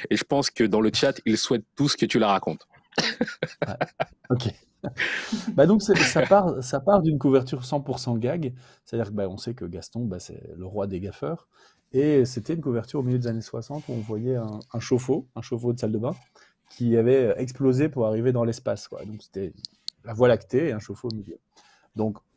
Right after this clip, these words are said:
Speaker 2: super gag, rien à redire. Sauf que les éditions Dupuis reçoivent un courrier de Ga-, Électricité et Gaz de France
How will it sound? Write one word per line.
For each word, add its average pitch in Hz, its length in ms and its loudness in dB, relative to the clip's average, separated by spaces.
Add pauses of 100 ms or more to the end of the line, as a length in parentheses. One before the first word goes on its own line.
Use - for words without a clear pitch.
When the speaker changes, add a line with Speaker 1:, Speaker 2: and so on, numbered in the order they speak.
(240)
Speaker 2:
super 95 360 -10
gag, 120 360 -2 (680)
rien 104 180 -4
à 104 80 0
redire. 127 300 -2 (440)
Sauf 180 300 -2
que 143 140 -2
les 120 240 0
éditions 120 260 -6
Dupuis 120 240 -6
reçoivent 127 360 -2
un 113 80 -4
courrier 123 340 -4
de 110 160 -4
Ga-, 131 240 -4
Électricité 127 480 -6
et 131 40 -4
Gaz 117 140 0
de 110 100 -4
France - 380 -12